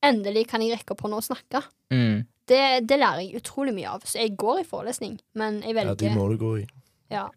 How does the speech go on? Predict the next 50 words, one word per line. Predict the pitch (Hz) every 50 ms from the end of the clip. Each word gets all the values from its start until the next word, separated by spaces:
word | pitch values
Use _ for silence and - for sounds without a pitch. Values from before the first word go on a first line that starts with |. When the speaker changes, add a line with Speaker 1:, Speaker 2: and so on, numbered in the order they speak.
| -
Speaker 2:
Mm. | - 226 220
Speaker 1:
må, | 208 208 202 226 - _ _ -
ja. | 226 220 220 226 - - - 214 - -
Speaker 2:
Men | 117 113
jeg | 113 113
tror | - - 120 131
det | 139 117 104
er | 107
litt | 107 107 -
som, | - - 113 110 107 107 107 107
eh, | 107 104 104 104 101 101 95 101 104 107 101 98 - - _ _
som | - - - 110
vi | 107
snakket | - - 107 - - -
om | 107 104
i | 98
stad, | - - 104 104 107 104 104
at, | - _ - 107
eh, | 104 101 101 101 101 - _ _ _ _ _ _ _ _ _ _ _ _ _
folk | - - - 110 120 -
lærer | 147 113 98 101
forskjellig. | - - - - 113 127 139 123 - - - -
Speaker 1:
Ja. | 233 233 233 240
Speaker 2:
Det | 165 110 113
handler | 117 107 92 90 98 110
bare | 127 127 113 90 90
om | 101 110
å | 110
finne | - - 104 98 98
ut | 104 - -
hva | - 107 107
som | - - 107
funker | - - 101 90 - - 98
for | - 101
deg. | 101 98 104 120 120 - _ _ _ _ -
Speaker 3:
Ja. | 92 104 110 - -
Speaker 2:
Så | - 120 -
for | 123
min | 117 113 110 113 135 151
del | 156 139 92 82
så | - - 110
funker | - 104 98 - - - 107 104
det | 110 107
med | 107 101 101
å | 98 101 101 98 107 - _ -
faktisk | - - 107 104 - 107 - -
dra | - 101 98 107
i | 117 117 104
forelesning. | - - 98 90 95 107 - - 139 151 185 202 _ _ _ _ _ _ _ _ _ _ _ _ -
Skjønte | - - 120 98 - -